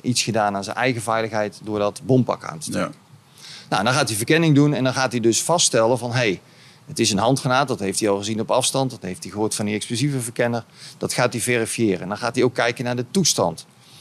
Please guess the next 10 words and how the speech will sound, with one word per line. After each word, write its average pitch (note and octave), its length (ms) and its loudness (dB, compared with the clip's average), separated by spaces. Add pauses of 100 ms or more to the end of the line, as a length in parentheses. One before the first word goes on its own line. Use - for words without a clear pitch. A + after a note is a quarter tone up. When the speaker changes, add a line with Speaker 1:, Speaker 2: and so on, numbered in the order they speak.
(180)
Speaker 1:
Is - 160 0
die B2+ 120 2
wel B2+ 140 8
of B2+ 120 4
niet C3+ 180 4
gewapend? B2 580 0
Is F#2 120 -6
de G#2 80 -8
veiligheidspen G#2+ 720 -2
getrokken? - 460 -10